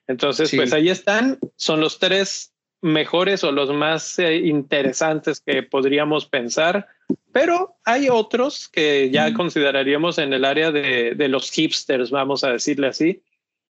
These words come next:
Speaker 1: que, que pudieran ser interesantes. El primero lo pusiste tú en la mesa, Luis, Callum Wilson. ¿Por qué lo ves, eh, como opción esta semana?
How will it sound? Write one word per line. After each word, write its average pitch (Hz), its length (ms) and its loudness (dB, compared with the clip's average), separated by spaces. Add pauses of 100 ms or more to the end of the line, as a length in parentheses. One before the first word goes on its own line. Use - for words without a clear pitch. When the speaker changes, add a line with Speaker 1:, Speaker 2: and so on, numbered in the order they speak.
Speaker 1:
que, 127 600 2
que 151 100 -2
pudieran 151 400 2
ser 165 140 2
interesantes. 156 540 0
El 147 100 -2
primero 180 320 2
lo 202 140 2
pusiste 165 440 -2
tú 196 460 2
en 151 200 0
la 139 140 0
mesa, 147 400 0
Luis, 131 500 0 (120)
Callum 165 320 2
Wilson. 131 580 -2 (180)
¿Por 147 260 -2
qué 196 340 0
lo 160 160 2
ves, 151 340 0
eh, 139 580 0 (540)
como 135 220 0
opción 139 380 -2
esta 131 200 -4
semana? 127 400 -6